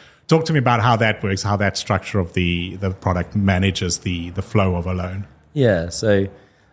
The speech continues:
Speaker 2: I guess a borrower would come on our site and they would create a campaign and they would share their story of why they need the money. They'd upload some pictures. They'd kind of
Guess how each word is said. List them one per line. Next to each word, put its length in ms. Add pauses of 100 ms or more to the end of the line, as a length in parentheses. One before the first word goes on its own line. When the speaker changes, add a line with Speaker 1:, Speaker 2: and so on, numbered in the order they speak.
Speaker 2:
I 80
guess 500 (320)
a 60
borrower 320
would 160
come 180
on 100
our 140
site 300
and 100
they 60
would 160
create 240
a 80
campaign 600 (460)
and 160
they 140
would 280
share 440
their 160
story 340
of 140
why 160
they 100
need 220
the 60
money. 320
They'd 160
upload 560
some 140
pictures. 720 (800)
They'd 340
kind 200
of 180